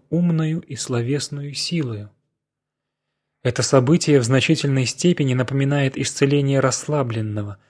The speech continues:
которому Господь сначала сказал: "Прощаются тебе грехи твои", и только потом:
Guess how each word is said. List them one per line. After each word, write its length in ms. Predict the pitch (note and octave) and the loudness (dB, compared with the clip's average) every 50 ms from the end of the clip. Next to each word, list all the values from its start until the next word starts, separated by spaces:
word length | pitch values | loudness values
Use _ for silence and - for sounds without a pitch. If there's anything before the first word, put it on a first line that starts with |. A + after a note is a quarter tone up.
| _ _ _ _ _ | _ _ _ _ _
которому 420 | - - - - B2+ B2 A#2+ B2 A#2+ | -8 -6 0 2 2 2 4 2 2
Господь 420 | A2+ B2 A#2 - - - E3 A#2 | 2 2 2 0 -2 -2 -2 -2
сначала 440 | - - C3 A2 - C3 B2 A#2+ A#2 | -2 -4 -4 -2 0 0 0 0 -2
сказал: 560 | - - - C3 A#2+ A2+ B2 A#2+ A#2 G#2 - - - _ _ _ _ _ _ _ _ _ | -4 -2 0 0 2 4 4 4 2 2 -2 -10 -20 _ _ _ _ _ _ _ _ _
"Прощаются 760 | - - B2 A2+ - - - D3 C3+ B2+ A#2+ A#2 - C3 | -2 0 0 2 2 2 4 6 6 6 4 2 0 -4
тебе 260 | A#2 - C3 A#2+ B2+ B2 | -2 -2 0 0 0 2
грехи 500 | A#2 B2+ B2 B2 A#2 - - E3+ D#3+ C#3 | 2 0 0 0 -2 -2 2 2 2 2
твои", 460 | - A#2 A2+ A#2 A2+ A2+ A2+ A2 G2+ - _ _ _ _ | 2 -2 -2 0 0 0 0 -2 -4 -8 _ _ _ _
и 100 | - A#2+ | -16 -10
только 340 | - - A#2+ A2+ - - A2 | -6 -4 -4 -4 -4 -8 -6
потом: 500 | - A#2 G#2+ - - D#3+ E3+ E3+ D3+ | -6 -6 -8 -4 -4 -4 -2 -2 -4